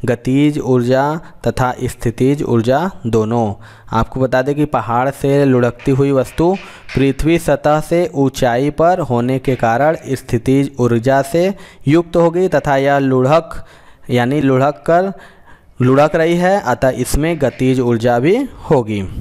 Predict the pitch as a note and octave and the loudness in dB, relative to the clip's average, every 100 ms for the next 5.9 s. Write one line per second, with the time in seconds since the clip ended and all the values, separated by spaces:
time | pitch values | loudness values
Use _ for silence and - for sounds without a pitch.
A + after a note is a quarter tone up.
0 | - - - C#3 D#3 E3 A#2 B2+ C3 C3+ | -12 -12 -4 -2 -2 -2 -2 0 0 -2
1 | C#3+ C#3 C3+ C#3+ C#3+ C#3+ - G3 G#3+ - | -2 -2 -2 -2 -2 -2 0 -2 -2 -12
2 | - - - C3 C#3 F3 F#3+ G3 F#3+ E3 | -20 -20 -10 -4 -2 2 0 0 0 -2
3 | D#3 E3 E3+ E3 C3 C3 C3+ - C3 - | 2 2 0 -2 0 2 0 -2 -8 -4
4 | B2 - C#3+ D3+ C3 B2+ A#2 B2+ B2+ C#3+ | -4 0 2 2 0 0 2 0 0 0
5 | C3+ A2+ A#2+ C#3 C#3+ A2+ G#2+ A#2+ A2 | 0 2 2 2 0 0 0 0 -2